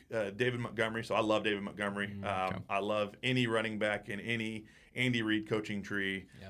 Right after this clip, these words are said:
Speaker 1: You know, so you got Miles Sander-, Saunders, you
Speaker 2: Yeah.
Speaker 1: got David Montgomery. And then this week he's playing Carolina. They're the worst defense.
Speaker 3: Yeah.
Speaker 1: Uh, rush defense. So
Speaker 2: Yeah.
Speaker 1: David Montgomery all day. And then the weird sit, I would say, and I'm struggling with it right now because
Speaker 2: Sure.
Speaker 1: next week the Seahawks aren't playing, and who else isn't playing?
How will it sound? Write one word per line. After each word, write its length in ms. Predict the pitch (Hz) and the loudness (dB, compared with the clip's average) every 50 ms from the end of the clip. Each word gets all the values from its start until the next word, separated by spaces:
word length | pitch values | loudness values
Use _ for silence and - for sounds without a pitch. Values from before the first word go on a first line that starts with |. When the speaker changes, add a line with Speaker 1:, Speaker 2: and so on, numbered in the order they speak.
| 95 - | -12 -8
Speaker 1:
You 100 | - 110 | -4 -2
know, 80 | 104 95 | -2 0
so 120 | - 104 | 0 0
you 60 | 101 | 0
got 100 | 98 90 | 0 2
Miles 280 | 107 107 107 104 101 - | 2 2 2 2 0 0
Sander-, 380 | 110 110 110 104 104 101 85 | 0 0 0 0 0 -2 -2
Saunders, 360 | - 113 113 113 110 110 107 101 | -2 -2 -2 0 0 -2 -2 -2
you 60 | 101 | 0
Speaker 2:
Yeah. 60 | 104 | 2
Speaker 1:
got 160 | 107 104 98 101 | 2 2 2 2
David 160 | 107 104 104 | 0 -2 -2
Montgomery. 360 | 98 101 101 95 98 98 - - - - _ - | -2 -4 -4 -4 -4 -8 -10 -14 -20 -20 _ -8
And 160 | 123 110 113 | -6 -2 -2
then 100 | 120 113 | -2 0
this 160 | 117 123 123 127 | -2 -2 -4 -4
week 140 | 131 127 | -6 -6
he's 120 | 113 104 - | -6 -8 -8
playing 300 | - 101 98 101 98 98 | -8 -8 -8 -6 -8 -8
Carolina. 400 | 101 107 104 107 - 117 107 101 | -6 -4 -4 -2 -2 -2 -2 -2
They're 120 | 101 104 | -2 -4
the 80 | - 95 | -4 -4
worst 220 | 98 107 101 - | -6 -6 -8 -8
defense. 380 | - 110 104 - 127 127 - - _ _ _ - 101 | -10 -10 -10 -10 -14 -16 -18 -20 _ _ _ -6 -2
Speaker 3:
Yeah. 180 | 98 101 110 117 | 0 0 0 2
Speaker 1:
Uh, 320 | 127 120 113 104 107 101 | 4 6 6 6 6 6
rush 240 | 104 117 110 - - | 6 4 4 4 2
defense. 340 | - 113 104 - 87 - - | -4 -4 -4 -4 -8 -10 -10
So 320 | - - - 113 101 98 | -12 -6 -2 0 0 2
Speaker 2:
Yeah. 60 | 92 90 | 2 4
Speaker 1:
David 220 | 117 120 123 117 | 4 4 4 2
Montgomery 400 | 113 101 92 113 110 107 104 98 | 0 0 0 0 0 2 2 0
all 120 | 95 95 101 | 2 2 2
day. 280 | 98 98 92 95 92 - | 2 0 0 0 -2 -2
And 120 | 110 107 104 | -4 -4 -2
then 80 | 101 | -2
the 80 | 101 104 | -2 0
weird 300 | 101 110 123 139 139 127 | 2 2 2 2 2 0
sit, 360 | - - - 113 135 - - - - | -6 -4 -2 0 0 -2 -4 -8 -4
I 180 | 107 104 110 | -2 0 2
would 160 | 123 120 120 | 2 0 -2
say, 320 | - - 113 120 131 135 - | -2 0 2 2 2 2 0
and 100 | 104 98 | 0 0
I'm 140 | 98 113 110 | 0 0 -2
struggling 360 | - - - 131 120 110 101 | -4 0 2 2 2 2 -2
with 80 | 98 101 | -6 -4
it 40 | 87 | -4
right 140 | 101 98 95 | -4 -4 -2
now 140 | 101 95 95 | -4 -6 -6
because 260 | 92 95 - 95 87 | -8 -6 -6 -6 -4
Speaker 2:
Sure. 160 | - 123 120 | -4 -2 -2
Speaker 1:
next 200 | 123 120 - - | -2 -2 -2 -4
week 300 | 127 117 107 104 104 - _ _ _ _ _ _ _ - | -4 -6 -6 -6 -8 -16 _ _ _ _ _ _ _ -12
the 60 | 110 | -10
Seahawks 680 | 98 - 131 139 135 131 131 143 - - - - - - - | -6 -2 -2 0 0 0 -2 -4 -4 -8 -10 -12 -12 -10 -4
aren't 220 | - 117 127 127 127 | -2 -2 -2 0 -2
playing, 480 | 131 131 131 131 135 143 139 - 135 | -2 0 0 0 -2 -2 -6 -8 -8
and 120 | 107 101 95 | -8 -6 -4
who 140 | 107 113 107 | -2 -2 -2
else 140 | 104 101 | -2 -2
isn't 160 | 98 95 92 - | -4 -10 -10 -8
playing? 300 | 101 95 87 87 87 | -8 -8 -8 -8 -10